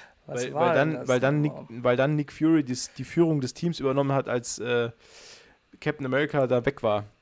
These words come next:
Speaker 1: Genau,
Speaker 2: Äh,
Speaker 1: genau.
Speaker 2: boah, wie hieß die denn?
Speaker 1: Ähm, Howlers?
Speaker 2: Hm.
Speaker 1: Furious Howlers? Nee. Nee, Sergeant,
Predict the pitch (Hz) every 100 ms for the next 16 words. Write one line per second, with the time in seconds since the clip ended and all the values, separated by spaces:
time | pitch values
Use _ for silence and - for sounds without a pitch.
0 | _ 156 170 143 123 123 127 139 135 131
1 | - - 80 80 80 123 123 127 - 127
2 | 120 139 139 _ _ _ _ _ _ _
3 | _ _ 156 147 143 156 - - 139 170
4 | 247 - 120 113 113 113 - 156 147 143
5 | - - 143 196 285 - - _ 117 120
6 | 107 - _ _ _ _ _ _ _ _
7 | _ _ _ _ _ _ _ _ - 151
8 | 147 151 156 151